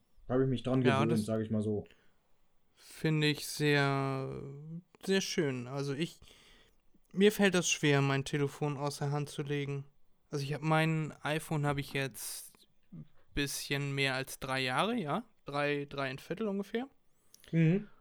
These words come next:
Speaker 2: Und i-, ich bin, erstmal bin ich erstaunt, wie gut das hält. Also ich hatte vorher noch kein iPhone. Das ist jetzt tatsächlich, dass wir Werbung machen, ne? Äh,
Speaker 1: Ach, nö.
Speaker 2: aber aber vorher hatte ich das immer so, dass ich maximal anderthalb, zwei Jahre das Telefon hatte, dann ist es entweder runtergefallen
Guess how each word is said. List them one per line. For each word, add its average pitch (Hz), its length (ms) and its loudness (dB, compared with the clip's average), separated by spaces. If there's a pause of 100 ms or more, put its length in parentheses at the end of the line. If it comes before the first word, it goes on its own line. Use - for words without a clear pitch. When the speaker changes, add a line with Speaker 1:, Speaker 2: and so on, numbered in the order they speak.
(480)
Speaker 2:
Und 147 920 0 (460)
i-, 151 60 -6 (120)
ich 151 160 -10
bin, 160 240 2 (100)
erstmal 156 300 2
bin 143 140 4
ich - 340 -4
erstaunt, 143 640 2
wie 151 80 2
gut 151 240 0
das 135 200 2
hält. 170 300 2
Also 139 140 -2
ich 131 100 -6
hatte 139 160 -2
vorher 135 240 0
noch 131 160 -4
kein 143 180 -2
iPhone. 180 380 -2 (280)
Das - 100 -8
ist - 60 -4
jetzt - 200 -4
tatsächlich, - 460 -4
dass - 180 -12
wir 127 140 -6
Werbung 123 320 -4
machen, 127 220 -8
ne? 139 120 -10 (640)
Äh, 139 320 0
Speaker 1:
Ach, 139 140 0
nö. 92 420 -2
Speaker 2:
aber 143 640 0 (840)
aber 147 240 2
vorher 196 320 6
hatte 185 140 4
ich 180 60 0
das 175 180 2
immer 165 180 4
so, 151 140 4
dass 147 200 2
ich 139 120 -6
maximal 139 1160 2
anderthalb, 139 640 -2
zwei 135 280 0
Jahre 135 340 2
das 131 160 -4
Telefon 139 460 0
hatte, 151 240 0
dann 127 180 -6
ist 127 140 -8
es - 160 -10
entweder 135 300 -4
runtergefallen 190 760 4